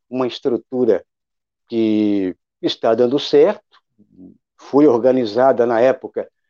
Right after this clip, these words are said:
é, dos governos Lula e também Dilma, e agora a intenção aí é de entregar a galinha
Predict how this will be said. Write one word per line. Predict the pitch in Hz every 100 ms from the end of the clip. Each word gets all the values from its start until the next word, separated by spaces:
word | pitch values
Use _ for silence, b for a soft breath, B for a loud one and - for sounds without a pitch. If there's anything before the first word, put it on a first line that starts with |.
| _ _ _ -
é, | 110 98
dos | 110 139
governos | 120 123 104 127 113 110 104 - - _ _ _
Lula | 101 104 127 196 196 120 101 87 92
e | 101 98 95 95 _ _ _
também | 160 98 127 127
Dilma, | 135 131 151 220 311 - _ _ _ _ _
e | 208
agora | 262 101 113 143 185 - _ _ _ _
a | 98
intenção | 127 165 131 - 127 147
aí | 113 135
é |
de | 127 135 143 _ _ _ -
entregar | 131 147 156 101 107 135 - _ _ _ _ _ _ _
a | 110 110 104
galinha | 104 123 101 107 135 185 254 214